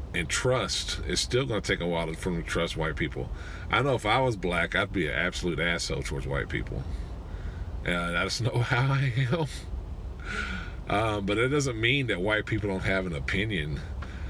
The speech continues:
um, on topics. It's, if you're a single white male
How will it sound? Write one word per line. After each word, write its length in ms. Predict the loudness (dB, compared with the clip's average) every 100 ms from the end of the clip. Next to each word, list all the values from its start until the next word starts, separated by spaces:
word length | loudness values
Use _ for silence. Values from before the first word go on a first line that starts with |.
| -4
um, 480 | -2 0 -2 -4 -6 -6 -8 -8 -8 -8 -4
on 160 | -4 0
topics. 760 | 2 2 2 2 0 0 0 -2 -6 -2
It's, 300 | 0 2 0
if 480 | -2 -2 -2 0
you're 120 | 2 2
a 40 |
single 400 | 2 2 2 2
white 260 | 2 0 0
male 560 | 2 2 2 0 -2